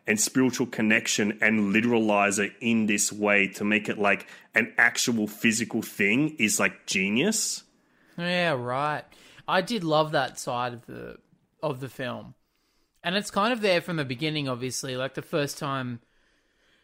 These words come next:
Speaker 2: Jake lands on, um, Pandora, he's overwhelmed by these giant digging machines and trucks and stuff like that. But then when he, uh, enters his avatar body,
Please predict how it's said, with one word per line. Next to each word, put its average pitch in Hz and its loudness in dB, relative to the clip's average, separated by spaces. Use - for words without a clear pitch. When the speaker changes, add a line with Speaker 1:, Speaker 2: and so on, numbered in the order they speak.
Speaker 2:
Jake - -4
lands 147 2
on, 135 0
um, 131 -6
Pandora, 131 0
he's 127 -6
overwhelmed 131 0
by 127 0
these 127 -4
giant 131 -2
digging 135 -2
machines 127 -6
and 123 -6
trucks - -4
and 139 -6
stuff - -6
like 131 -6
that. 127 -2
But 139 -10
then 151 2
when 143 -2
he, 143 -6
uh, 135 -6
enters 151 -2
his 123 -6
avatar 131 -4
body, 127 -6